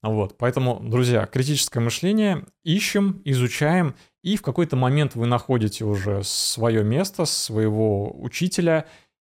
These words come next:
и вот важно уже тогда, когда вы много попробовали, нашли своего, остаться уже с ним, то есть перестать метаться. А с этим учителем желательно вам находить общий язык, общаться, разговаривать, э,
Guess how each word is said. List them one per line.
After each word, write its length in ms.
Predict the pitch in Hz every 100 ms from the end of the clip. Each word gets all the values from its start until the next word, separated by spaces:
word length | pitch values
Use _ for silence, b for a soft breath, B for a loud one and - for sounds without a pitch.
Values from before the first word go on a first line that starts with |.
| -
и 320 | 160 170 - -
вот 220 | 127 123
важно 420 | 120 143 156 151
уже 260 | 127 120 117 _
тогда, 340 | 123 110 120 143
когда 320 | 117 110 117
вы 300 | 107 123 117
много 300 | 113 123 110
попробовали, 480 | - - 190 156 117
нашли 260 | 113 -
своего, 560 | 123 - 110 110 170 165
остаться 540 | 120 - 143 151 - 110
уже 220 | 107 117
с 100 | -
ним, 320 | 131 113 - _ _ _ _
то 100 | -
есть 160 | 110
перестать 440 | 135 131 - 151 139
метаться. 640 | 131 127 110 - - - _ b b b b _ -
А 240 | 127 120
с 100 | 117
этим 200 | 185 160
учителем 440 | 143 190 151 127 107
желательно 540 | 120 139 135 117 110
вам 220 | 113 117
находить 420 | 110 113 120 143
общий 240 | 120 - 113
язык, 260 | 120 151
общаться, 580 | 127 - - 104 - 123
разговаривать, 840 | 120 120 127 117 113 127 135 - 113
э, 320 | 110 110